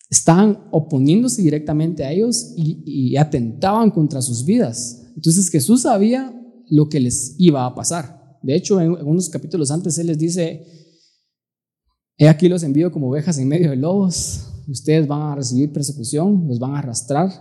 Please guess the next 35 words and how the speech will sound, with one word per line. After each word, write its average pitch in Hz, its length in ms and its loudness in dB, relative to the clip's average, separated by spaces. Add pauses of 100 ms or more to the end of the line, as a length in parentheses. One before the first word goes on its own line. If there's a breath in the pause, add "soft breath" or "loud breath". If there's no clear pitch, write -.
(120)
y 123 280 0
los 117 100 -6
van 127 140 -6
a 147 40 -6
apedrear", 143 440 0
y, 147 180 4
y 151 180 -4
comienza 156 460 -2
a 123 120 -8
hablar 131 260 -4
de 175 100 -2
todas 170 200 -6
las 165 80 -10
cosas 160 260 -2
duras 170 240 0
que - 80 -8
van 139 100 -6
a 165 60 -8
venir. 156 260 -2 (340 soft breath)
Entonces, 160 220 0
él, 220 180 6
él, 202 200 0
porque 226 180 -6
tiene 175 240 0
en 202 100 4
mente 202 360 -2
que 151 100 -2
va 127 100 0
a 143 40 -4
ser 175 200 -2
bien 175 240 2
difícil 196 380 -4
para 170 140 -6
sus 139 440 -8
discípulos, 180 720 -2